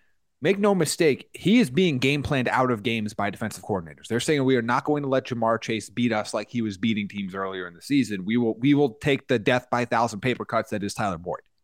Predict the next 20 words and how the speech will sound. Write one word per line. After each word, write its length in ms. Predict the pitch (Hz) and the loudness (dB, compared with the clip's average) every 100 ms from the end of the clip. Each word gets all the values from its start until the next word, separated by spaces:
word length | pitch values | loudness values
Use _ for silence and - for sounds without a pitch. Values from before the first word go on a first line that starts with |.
| _ _ - | _ _ 0
or 120 | 131 | 0
Tee 200 | - 123 | 2 0
Higgins." 300 | 107 - - | 0 -6 -20
So, 420 | - - 117 104 - - - - - | -12 0 2 2 -2 -20 -20 -18 -2
uh, 180 | 110 98 | -2 -2
Boyd's 420 | 117 147 170 135 | 0 2 2 4
re-, 140 | 156 | 2
reemergence 640 | 151 131 139 127 123 117 113 | 2 2 4 4 0 0 -8
has 100 | 107 | -4
been 120 | 110 | -2
nice 220 | 107 107 | -2 -4
to 100 | 107 | -6
see. 340 | - 123 110 _ _ - _ _ _ 160 | -6 -4 -4 _ _ -20 _ _ _ -4
Look, 120 | 151 | 2
I 100 | 202 | 4
have 120 | 262 | 4
Ja'Marr 360 | - 196 175 160 | 2 2 2 2
Chase 540 | - 139 127 - - | 4 4 4 0 -6
as 440 | - 117 110 98 | 0 2 2 0
my, 500 | 107 104 101 98 95 | -4 -4 -2 -4 -4